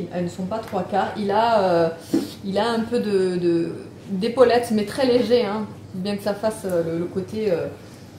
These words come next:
bah, épaule, euh, voilà, carré, quoi, mais pas trop. Et celui-ci, il était à vingt-cinq euros, j'ai trouvé raisonnable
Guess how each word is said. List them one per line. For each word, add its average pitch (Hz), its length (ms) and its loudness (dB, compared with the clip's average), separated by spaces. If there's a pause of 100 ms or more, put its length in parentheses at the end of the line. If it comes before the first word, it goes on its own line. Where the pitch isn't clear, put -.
(180)
bah, 175 100 -8 (180)
épaule, 202 380 0
euh, 156 560 0 (160)
voilà, - 180 -10 (100)
carré, 208 360 2
quoi, 254 160 2
mais 196 80 0
pas 165 440 2
trop. - 420 2 (920)
Et 247 240 4
celui-ci, 254 880 0
il 208 140 0
était 233 220 0
à 214 300 2
vingt-cinq 262 460 2
euros, 226 260 0
j'ai 208 80 -6
trouvé 226 300 -6
raisonnable 226 560 -2